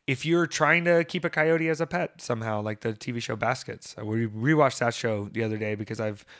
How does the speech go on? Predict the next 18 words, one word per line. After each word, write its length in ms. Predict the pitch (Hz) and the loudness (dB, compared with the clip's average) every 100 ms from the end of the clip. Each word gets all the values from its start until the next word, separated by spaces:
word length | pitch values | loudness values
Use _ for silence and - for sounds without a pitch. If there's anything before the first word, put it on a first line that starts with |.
| _ - | _ -4
been 120 | 120 | -2
mourning 280 | 127 131 135 | 0 0 2
the 100 | 120 | 4
loss 260 | 123 120 | 4 2
of 100 | 120 | 0
Louis 240 | 120 123 110 | 0 2 0
Anderson, 540 | 113 110 - 101 101 - _ _ _ _ - | -2 -4 -6 -8 -10 -14 _ _ _ _ -8
uh, 200 | 104 101 | -6 -6
star 280 | - 113 | 0 2
of 120 | 107 104 | 2 -2
stage 280 | - 107 | -4 -2
and 140 | 107 104 | -4 -4
film 200 | 113 107 | -4 -4
and 120 | 101 | -6
screen. 460 | - 120 113 104 101 - - _ | -6 -6 -6 -8 -12 -20 -20 _
And 460 | - 107 101 101 104 _ _ | -6 -4 -4 -6 -12 _ _
holy 380 | - 123 110 101 | -2 0 0 -4
shit, 300 | - 98 | -6 -6